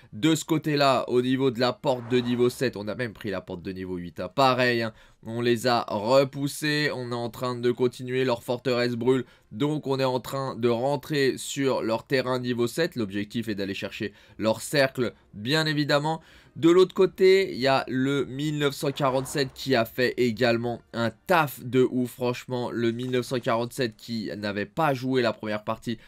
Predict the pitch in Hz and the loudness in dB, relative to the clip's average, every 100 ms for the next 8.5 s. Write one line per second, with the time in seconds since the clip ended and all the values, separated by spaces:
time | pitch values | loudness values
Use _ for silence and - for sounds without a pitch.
0 | - 110 127 123 131 120 117 131 113 104 | -20 -4 -2 0 0 0 0 0 2 0
1 | 107 139 113 107 110 107 117 117 117 107 | -2 0 0 0 -4 -6 -6 -4 -4 -4
2 | 120 113 - - - 151 147 - 147 - | -6 -8 -14 -16 -2 -2 0 -2 -2 -2
3 | 147 156 139 - 110 143 131 - 147 - | -2 -2 -2 -4 -4 -4 -4 -10 -10 0
4 | 196 185 - - 156 139 131 127 123 117 | 2 2 0 -4 0 0 0 -2 -4 -2
5 | 127 131 131 147 120 - - 160 143 135 | 2 2 2 0 0 -2 -6 -2 0 0
6 | 131 123 131 123 110 82 107 101 90 - | 0 0 2 2 2 -2 -2 -2 -4 -4
7 | 110 117 113 107 98 95 87 120 123 131 | -2 0 0 0 -2 -2 -2 0 0 -2
8 | 120 120 117 110 117 | -2 -2 -2 0 -2